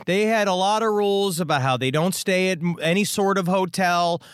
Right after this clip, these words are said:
They don't, they don't appear in public. They had been camping out for so long.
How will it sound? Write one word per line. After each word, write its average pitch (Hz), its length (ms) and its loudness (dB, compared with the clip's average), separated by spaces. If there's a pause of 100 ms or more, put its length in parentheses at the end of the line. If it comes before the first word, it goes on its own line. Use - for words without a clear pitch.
(140)
They 147 120 0
don't, 170 500 0
they 160 140 2
don't 190 320 0
appear 190 300 0
in 165 100 0
public. 170 460 0
They 180 160 2
had 190 80 0
been 160 180 -2
camping 190 480 0
out 180 160 2
for 165 80 -2
so 175 180 0
long. 156 320 2